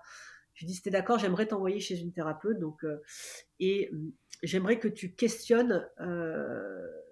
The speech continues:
la, les, les raisons pour lesquelles tu ne, lesquelles tu ne veux plus devenir père. Est-ce que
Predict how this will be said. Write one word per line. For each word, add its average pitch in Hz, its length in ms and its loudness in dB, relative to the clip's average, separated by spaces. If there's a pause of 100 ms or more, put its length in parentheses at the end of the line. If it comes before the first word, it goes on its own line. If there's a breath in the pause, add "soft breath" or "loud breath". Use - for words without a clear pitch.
(100)
la, 165 220 2
les, 180 200 2
les 185 140 6
raisons 226 300 8
pour 202 140 2
lesquelles 208 320 4
tu 185 160 -6
ne, 170 120 4
lesquelles 170 400 0
tu 185 140 -8
ne 156 60 -4
veux 160 120 0
plus - 160 -12
devenir 165 340 0
père. 123 260 -6
Est-ce 202 220 0
que 190 340 4